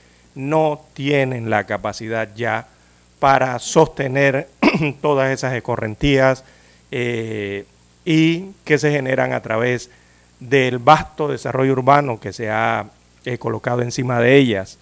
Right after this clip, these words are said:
Eh, aquí hay edificios en esquinas, edificios de hasta setenta y ochenta pisos,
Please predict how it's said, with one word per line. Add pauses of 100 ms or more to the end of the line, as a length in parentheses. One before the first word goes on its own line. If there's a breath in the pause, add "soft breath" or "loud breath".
(480 loud breath)
Eh,
aquí
hay
edificios
en
esquinas,
edificios
de
hasta
setenta
y
ochenta
pisos,